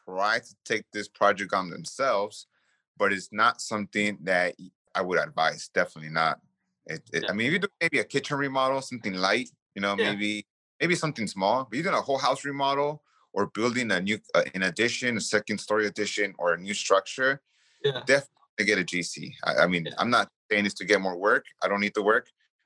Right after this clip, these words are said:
Speaker 2: Yeah.
Speaker 1: but you wanna get someone that's gonna help you protect you pretty much.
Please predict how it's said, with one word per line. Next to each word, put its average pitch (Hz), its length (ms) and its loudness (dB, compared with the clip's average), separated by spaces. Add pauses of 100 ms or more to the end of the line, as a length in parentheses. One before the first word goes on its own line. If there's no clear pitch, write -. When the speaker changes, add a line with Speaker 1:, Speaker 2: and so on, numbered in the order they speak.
(120)
Speaker 2:
Yeah. 143 80 0
Speaker 1:
but 92 180 0 (240)
you 95 80 -12 (200)
wanna 113 120 0
get 117 160 0
someone 110 260 -2
that's 90 160 -2
gonna 87 200 0
help 117 420 0
you 98 160 -4
protect - 500 -2
you 73 140 -20 (100)
pretty 82 160 -12
much. - 380 -12